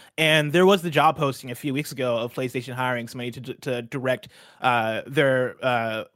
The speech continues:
uh, mobile game strategy. And so I wonder how much of that is, is how much of these, how much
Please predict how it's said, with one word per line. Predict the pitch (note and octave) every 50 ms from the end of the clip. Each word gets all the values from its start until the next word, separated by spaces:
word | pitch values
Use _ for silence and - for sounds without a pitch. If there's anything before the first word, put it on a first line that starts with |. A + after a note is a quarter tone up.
| _ _ _ -
uh, | - D3 C3+ B2 A#2+ A#2
mobile | B2+ D#3 D3+ D3+ D#3 D3
game | C3+ C#3 B2+ B2
strategy. | - - B2+ A2 A2 A2+ A2+ - B2 A2+ A2+ A2+ - _ _ _ _ _ _ _ _ _ _ _ -
And | F#3 F#3+ -
so | G3+
I | F#3
wonder | F3 E3 F#3 F3+ G3+ F3+
how | D#3+ F3
much | D#3+ D#3+ -
of | D#3 C#3
that | D3 C#3+ C#3
is, | C3 B2+ -
is | C#3 C#3+ C#3 C3 C3 - _ - _ _ -
how | - A3
much | G3+ G3 -
of | F3 D3
these, | E3+ E3 - - -
how | - G3+
much | F#3+ G3 F#3 - -